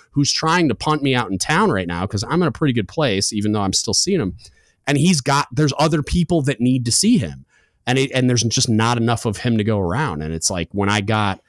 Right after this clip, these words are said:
I had to cancel an appointment one time and I didn't have a bunch booked out like I do now.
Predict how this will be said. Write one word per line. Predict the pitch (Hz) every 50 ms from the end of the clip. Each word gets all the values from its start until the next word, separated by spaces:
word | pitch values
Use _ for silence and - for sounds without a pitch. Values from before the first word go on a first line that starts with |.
| _ _ _
I | -
had | 143 160
to | 131 110
cancel | - 139 135 135 131 - - 139
an | 123
appointment | 107 - 135 131 143 139 139 139
one | 139 131
time | - 143 143 139
and | 117
I | 92 90
didn't | 90 - 110 117 104
have | 120 117 110
a | 104
bunch | 110 110 101 - _
booked | 104 98 _ -
out | 104 107 113
like | 113 110 98
I | 92
do | 87 90 87
now. | 87 85 90 98 107 101